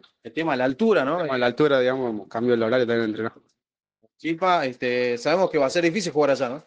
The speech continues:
Speaker 2: Sí, sabemos que en altura, ¿no? Sabemos que, eh, como te digo, hay un poco de, menos de aire allá en altura, así que hay que aprovechar esa, ¿no?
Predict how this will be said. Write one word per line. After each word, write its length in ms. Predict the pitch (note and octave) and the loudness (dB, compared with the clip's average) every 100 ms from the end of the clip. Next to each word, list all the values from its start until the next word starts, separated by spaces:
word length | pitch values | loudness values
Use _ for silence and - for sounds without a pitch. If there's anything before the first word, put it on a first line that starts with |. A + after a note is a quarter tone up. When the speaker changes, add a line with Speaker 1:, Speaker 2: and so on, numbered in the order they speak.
| _ | _
Speaker 2:
Sí, 320 | - - D#3+ | -4 2 2
sabemos 280 | C#3 D3 C3+ | 2 0 2
que 80 | C#3 | 0
en 80 | B2+ | 2
altura, 420 | A#2+ C3+ E3 D3 | 2 2 2 2
¿no? 180 | D#3+ D#3+ | -2 -6
Sabemos 380 | - B2+ C3 | 0 2 0
que, 500 | B2+ A2+ A2 G#2+ G#2+ G2 _ - | 0 0 2 0 -4 -8 _ -6
eh, 120 | C3 | -2
como 200 | A#2+ A#2+ | 0 2
te 100 | A#2+ | 2
digo, 140 | C#3+ | 2
hay 120 | C3+ C3+ | 2 0
un 100 | A#2 | 0
poco 300 | C3 B2 A#2+ | 0 2 0
de, 80 | A2 | 0
menos 320 | A2 B2 A#2+ | -2 0 2
de 80 | A#2 | 4
aire 440 | C3+ D3 C#3+ C#3+ _ - | 2 2 -2 -6 _ -10
allá 220 | A2+ A2+ | -4 0
en 80 | A#2 | 0
altura, 300 | A#2 C3+ C3+ | 0 0 0
así 180 | - G#2+ | -2 -4
que 80 | A2+ | -4
hay 120 | A2+ | -2
que 60 | |
aprovechar 380 | A2+ A2+ A2+ B2 | -2 -2 -2 -2
esa, 160 | A#2+ | -4
¿no? 80 | A#2 | -4